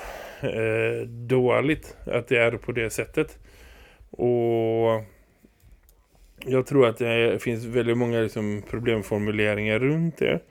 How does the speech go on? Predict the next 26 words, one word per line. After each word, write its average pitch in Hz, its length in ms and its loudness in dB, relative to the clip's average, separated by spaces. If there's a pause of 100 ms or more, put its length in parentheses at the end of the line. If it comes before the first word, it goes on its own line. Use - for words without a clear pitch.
(540)
Det 120 120 0
finns 120 200 2
ju 143 100 2
för 139 180 2
argument 131 440 4
för 123 100 2
i, 127 300 4
i - 20 -2
nästan 143 340 0
ska 127 100 -4
man 117 140 0
lägga 117 180 0
ner 139 260 2
fem 117 280 0
gr-, 113 300 -4
grundskolor 127 680 0
och 127 160 -2
då 131 420 2 (560)
har 135 120 2
tjänstemännen 123 680 0
liksom 123 240 0
använt 117 300 0
en, 117 200 -2
en 110 160 -4
algoritm 127 600 -2
som, 123 400 0